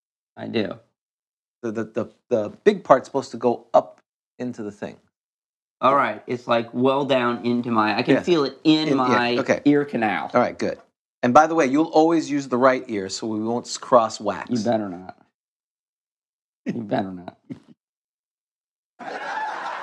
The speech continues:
Speaker 1: Oh, the shield's gonna be good. I'm gonna get
Speaker 2: Yes.
Speaker 1: A C four against all other forms
Speaker 2: Yes, that's right.
Speaker 1: of
Speaker 2: Shields are
Speaker 1: attack.
Speaker 2: ver-, that's what people m-, forget about shield. People think it's just against missiles because the picture
Speaker 1: Right.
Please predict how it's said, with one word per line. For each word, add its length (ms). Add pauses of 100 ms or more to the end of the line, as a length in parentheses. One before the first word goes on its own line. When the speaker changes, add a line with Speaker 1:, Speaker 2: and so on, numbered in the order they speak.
(3250)
Speaker 1:
Oh, 240
the 100
shield's 340
gonna 140
be 80
good. 160
I'm 180
gonna 120
get 100
Speaker 2:
Yes. 200
Speaker 1:
A 20
C 140
four 260
against 220
all 360
other 220
forms 340
Speaker 2:
Yes, 300
that's 280
right. 160
Speaker 1:
of 60
Speaker 2:
Shields 260
are 120
Speaker 1:
attack. 160
Speaker 2:
ver-, 40
that's 200
what 120
people 240
m-, 280 (180)
forget 260
about 300
shield. 320 (220)
People 240
think 180
it's 120
just 280
against 300
missiles 340
because 380
the 80
picture 720
Speaker 1:
Right. 320